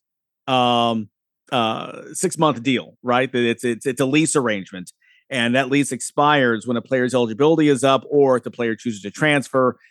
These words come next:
Um, by the way, it also covers insurance for each truck. Uh, and we thought Eric Dickerson got a good deal back in the eighties, right? With the, with the Trans Am or the Firebird, whatever.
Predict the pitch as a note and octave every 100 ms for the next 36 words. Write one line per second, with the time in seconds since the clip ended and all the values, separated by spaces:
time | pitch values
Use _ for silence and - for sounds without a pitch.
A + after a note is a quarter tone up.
0 | _ - B2 A#2+ A#2 B2 F3 F3+ C3 -
1 | C#3+ D3 D#3+ D#3+ C#3+ D3 C#3 - D3+ D#3+
2 | - A2 F#2 - G2+ - - G2+ - _
3 | _ _ - B2+ D#3 D3 E3 F3 D#3+ D#3+
4 | D#3+ B2+ E3 D#3 B2+ A2+ A2 A2 A2 A2+
5 | A2+ A2 A2+ A2+ G#2 C3+ C3+ C#2 - G#2
6 | C#3+ B2 G#2 - A#2 A#2 A2 - B2 C3+
7 | C3 C3 C#3 G#2 A#2+ C3+ C#3+ D3 D3+ D#3
8 | F3+